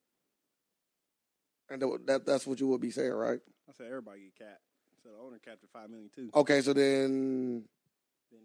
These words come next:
Speaker 2: then we spread, he spread the rest of the, uh, wealth out to everybody else.
Speaker 1: Yeah, shut
Speaker 2: Like
Speaker 1: the
Speaker 2: me and
Speaker 1: fuck
Speaker 2: you.
Speaker 1: up. Yeah, I'm, no, I don't want, I don't want their money.
Speaker 2: <laughs>
Speaker 1: Like, I ain't about to sit here and, and fake perp dog. Like, I wanna make my,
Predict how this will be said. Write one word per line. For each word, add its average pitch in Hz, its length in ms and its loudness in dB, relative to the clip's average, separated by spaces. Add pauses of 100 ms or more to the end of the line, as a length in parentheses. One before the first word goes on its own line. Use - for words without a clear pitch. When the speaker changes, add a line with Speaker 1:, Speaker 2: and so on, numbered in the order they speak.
(180)
Speaker 2:
then 123 220 -4
we 113 80 -6
spread, 120 380 -4 (100)
he 120 120 -6
spread 120 360 0
the 110 80 -2
rest 131 240 2
of 107 160 -2
the, 117 220 0
uh, - 20 4
wealth 113 300 2
out 110 160 -2
to 110 100 -6
everybody 107 420 -2
else. 98 160 -6
Speaker 1:
Yeah, 156 140 2
shut 156 100 -4
Speaker 2:
Like 123 140 2
Speaker 1:
the 117 60 2
Speaker 2:
me 127 100 4
and 123 140 4
Speaker 1:
fuck 127 80 6
Speaker 2:
you. 113 60 2
Speaker 1:
up. - 60 -8 (160)
Yeah, 139 240 0
I'm, 139 160 0
no, 120 300 6
I 113 100 0
don't 131 180 6
want, 131 160 4
I 131 80 4
don't 131 140 6
want 127 140 4
their 120 120 2
money. 220 840 10
Speaker 2:
<laughs> - 60 -20 (220)
Speaker 1:
Like, 127 180 0
I 131 200 2
ain't 135 160 2
about 131 140 4
to 120 60 -2
sit 139 120 2
here 127 260 2
and, 127 180 -4
and 123 240 -4
fake 135 220 2
perp 127 220 2
dog. 113 340 2 (640)
Like, 117 160 2
I 123 160 4
wanna 139 240 4
make 131 180 2
my, 135 300 2